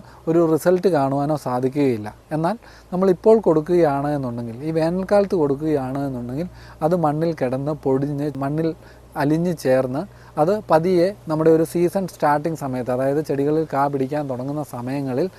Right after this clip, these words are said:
ചെടികൾക്ക് ആവശ്യത്തിനുള്ള, ആ, പോഷകങ്ങൾ അതിൽ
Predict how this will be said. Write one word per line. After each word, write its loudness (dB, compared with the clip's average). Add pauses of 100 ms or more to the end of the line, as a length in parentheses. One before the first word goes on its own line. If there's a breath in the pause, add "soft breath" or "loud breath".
(280 loud breath)
ചെടികൾക്ക് 4 (220)
ആവശ്യത്തിനുള്ള, -2 (680 loud breath)
ആ, -2 (240)
പോഷകങ്ങൾ 4 (160)
അതിൽ 0